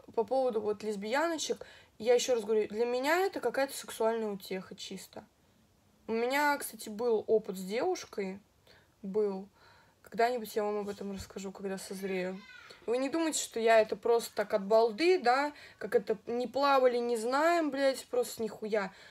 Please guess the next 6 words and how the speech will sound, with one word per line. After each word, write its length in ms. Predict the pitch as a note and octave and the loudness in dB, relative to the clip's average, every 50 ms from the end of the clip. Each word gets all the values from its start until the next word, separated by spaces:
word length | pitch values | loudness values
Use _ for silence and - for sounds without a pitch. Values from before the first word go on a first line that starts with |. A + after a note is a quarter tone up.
| - - _ | -20 -20 _
У 60 | - A3+ | -6 -4
меня 180 | B3 C4+ C#4 | -2 0 -2
был 240 | A#3+ B3+ C#4+ C4 A#3 | 0 -2 -2 2 4
опыт 300 | A3+ A3 G#3+ G#3 - G3+ - - - - _ _ | 6 6 4 2 -2 -14 -14 -16 -20 -20 _ _
с 340 | A3+ A3 G#3 G3 G3 G3 F#3+ G3 | -16 -12 -10 -10 -10 -8 -6 -4
женщиной. 600 | A3 G#3+ G#3+ G3 - - - G3+ G3 G3 F#3+ | -4 -4 -4 -4 -6 -8 -8 -6 -8 -8 -8